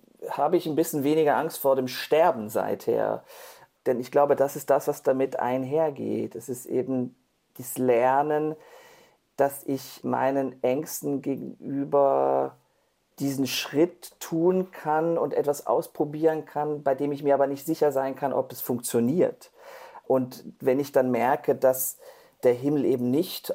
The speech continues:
mir auf den Kopf fällt oder die anderen mich eben nicht verstoßen oder verurteilen, äh, oder mir einen Pfeil durch den Körper schießen, dann ist das natürlich ein Moment, wo ich plötzlich merke, das ist etwas, was ich kann. Das ist etwas, was ich auch anderen Menschen zumuten kann.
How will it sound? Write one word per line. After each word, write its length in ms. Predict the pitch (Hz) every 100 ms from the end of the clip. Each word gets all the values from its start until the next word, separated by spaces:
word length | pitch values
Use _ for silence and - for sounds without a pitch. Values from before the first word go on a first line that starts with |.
| -
mir 240 | 131 120
auf 80 | 117
den 160 | - 117
Kopf 240 | 127 123
fällt 580 | - - 113 107 110 -
oder 160 | 123 120
die 160 | 123
anderen 380 | 120 135 139 131
mich 180 | 127 127
eben 200 | 123 127
nicht 260 | 143 -
verstoßen 1040 | - 127 - - 127 123 127 - 120 117 113 - - -
oder 180 | -
verurteilen, 1120 | 127 - 131 131 - 127 120 120 120 117 117 117
äh, 320 | 120 120 117
oder 300 | 107 120 120
mir 240 | 117 113
einen 220 | 117 113 -
Pfeil 580 | - 120 151 147 113 - -
durch 180 | 120 117
den 160 | 123
Körper 400 | - 120 120 127
schießen, 580 | 117 - 123 120 - 123 - - - - -
dann 320 | 123 139 147
ist 220 | 147 -
das 140 | 151 156
natürlich 260 | 143 139
ein 60 | 143
Moment, 380 | 135 131 147 151
wo 60 |
ich 140 | 147 -
plötzlich 340 | 143 139 139
merke, 380 | 139 131 - -
das 180 | 143 147
ist 100 | -
etwas, 320 | 147 139 131
was 140 | 117
ich 200 | 123 -
kann. 480 | - - 170 104 - - - -
Das 160 | 135 131
ist 120 | 139
etwas, 320 | 139 139 143
was 140 | 135 -
ich 120 | 139
auch 120 | -
anderen 400 | - 139 139 131
Menschen 280 | 127 123 123
zumuten 680 | - 220 240 127 110 110 107
kann. 420 | 104 107 104